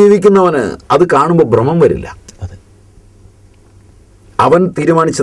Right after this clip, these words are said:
Speaker 1: ദാരിദ്ര്യം അവൻ്റെ സ്വന്തം ദാരിദ്ര്യമാണ്. ആ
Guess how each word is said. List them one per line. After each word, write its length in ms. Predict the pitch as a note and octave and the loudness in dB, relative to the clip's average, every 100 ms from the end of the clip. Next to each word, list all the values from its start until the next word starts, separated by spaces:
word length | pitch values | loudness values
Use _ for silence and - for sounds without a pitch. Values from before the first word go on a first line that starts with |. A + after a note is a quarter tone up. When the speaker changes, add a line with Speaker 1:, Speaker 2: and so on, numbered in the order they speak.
| A2 | 0
Speaker 1:
ദാരിദ്ര്യം 400 | A#2 C3+ C3+ A2+ | 0 -2 -2 -2
അവൻ്റെ 200 | A#2 B2 - | 0 0 0
സ്വന്തം 340 | G2 A2+ B2 F2+ | -2 0 0 0
ദാരിദ്ര്യമാണ്. 520 | D#2 D2 C2+ - - - - - - - - _ _ _ _ _ _ _ - _ _ _ _ _ _ _ _ _ _ _ _ _ _ _ _ - - | 0 -2 -4 -6 -10 -20 -20 -20 -20 -20 -20 _ _ _ _ _ _ _ -20 _ _ _ _ _ _ _ _ _ _ _ _ _ _ _ _ -20 -10
ആ 20 | - | -4